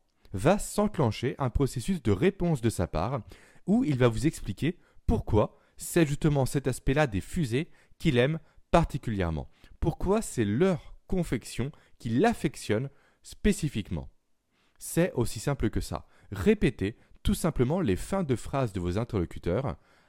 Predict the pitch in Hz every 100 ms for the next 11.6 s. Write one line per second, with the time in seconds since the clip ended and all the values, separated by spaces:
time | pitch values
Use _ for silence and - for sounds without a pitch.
0 | _ - 131 101 135 - - 113 117 117
1 | 110 98 - 113 - - - 90 87 131
2 | 165 _ _ _ _ _ - 87 85 131
3 | - - 113 - - 170 - - 147 -
4 | 101 87 78 - 67 - - _ _ _
5 | _ _ _ _ _ _ _ _ _ _
6 | - 104 127 156 165 156 - 120 104 90
7 | 78 76 87 - 120 - 180 - 160 160
8 | - 104 95 165 160 147 139 135 127 -
9 | 147 143 101 90 - 165 156 - - 135
10 | 101 95 104 120 120 101 _ _ _ -
11 | - 123 110 90 76 78